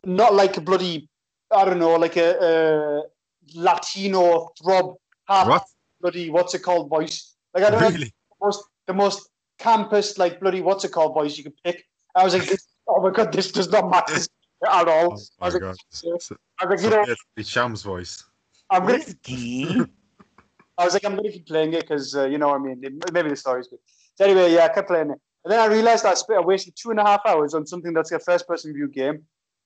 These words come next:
Speaker 2: Mm.
Speaker 1: And you never <laughs> see, you never see your character's face until you go on your character select screen. Not your character select,
Speaker 2: Oh.
Speaker 1: sorry, your, uh,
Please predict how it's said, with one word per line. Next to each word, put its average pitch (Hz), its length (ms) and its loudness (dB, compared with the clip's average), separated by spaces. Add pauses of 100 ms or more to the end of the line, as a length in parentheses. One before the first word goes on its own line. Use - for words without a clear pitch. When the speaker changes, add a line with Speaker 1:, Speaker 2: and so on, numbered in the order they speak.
Speaker 2:
Mm. 160 120 -4
Speaker 1:
And 165 140 -4
you - 60 -20 (100)
never 196 140 0
<laughs> 160 120 -2
see, - 300 0 (100)
you 180 100 -2
never 226 260 4
see 214 180 0
your 214 80 0
character's 214 460 -2
face 185 460 -2 (260)
until 185 320 0
you 190 80 -4
go 190 100 2
on 196 100 2
your 185 100 -2
character 190 320 0
select 160 340 -2
screen. 190 320 -10 (320)
Not 180 120 0
your 180 120 0
character 165 220 0
select, 147 300 -4
Speaker 2:
Oh. 82 40 -18 (120)
Speaker 1:
sorry, - 200 -20
your, 147 400 2
uh, 156 60 0